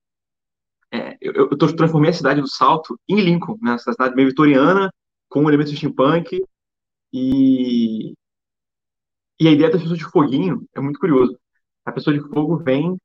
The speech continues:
da época que eu fazia jogos, que eu brincava na, na Unity, que era um programinha de fazer jogo, e tinha um boneco pronto, que era um, um cara com uma, um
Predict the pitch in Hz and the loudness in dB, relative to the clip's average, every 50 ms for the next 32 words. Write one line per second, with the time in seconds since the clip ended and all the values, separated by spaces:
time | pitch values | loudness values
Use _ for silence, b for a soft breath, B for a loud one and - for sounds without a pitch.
0 | _ - 139 135 147 165 147 - 190 185 180 180 160 147 139 135 - - - - | _ -2 0 0 0 0 0 0 0 2 2 0 2 2 2 2 0 -2 -10 -20
1 | _ _ _ _ _ _ - 127 127 123 120 139 131 120 131 127 123 117 127 127 | _ _ _ _ _ _ -6 -4 -4 -4 -2 -2 -2 -2 -2 -4 -4 -4 -2 -2
2 | 127 123 127 139 165 185 175 - - - _ - 120 120 117 117 117 123 120 117 | -2 0 0 -2 -2 -2 -4 -8 -14 -12 _ -6 -4 -4 -4 -2 -2 -2 0 2
3 | 117 120 120 113 113 - 113 110 110 113 123 139 156 165 180 - _ _ _ _ | 2 2 2 0 -2 -4 -6 -6 -6 -2 -2 0 -2 -2 -4 -10 _ _ _ _
4 | _ _ _ _ _ - 131 139 147 143 143 143 156 160 160 151 147 156 160 - | _ _ _ _ _ -4 -2 -2 -2 -2 -4 -4 -2 0 0 0 0 -2 -4 -6
5 | 160 - 127 135 143 165 160 - - - - _ _ _ _ _ _ - 113 113 | -6 -2 0 0 2 0 0 -4 -8 -18 -20 _ _ _ _ _ _ -6 -4 -4
6 | 120 123 117 110 110 110 - _ _ _ _ _ _ _ _ _ _ _ - 381 | -2 -2 -4 -6 -8 -12 -16 _ _ _ _ _ _ _ _ _ _ _ -18 -18
7 | - - - - 233 233 - 202 190 180 160 151 - 123 120 | -10 -6 -4 -2 -2 -2 -2 -2 -2 0 0 0 0 -2 -4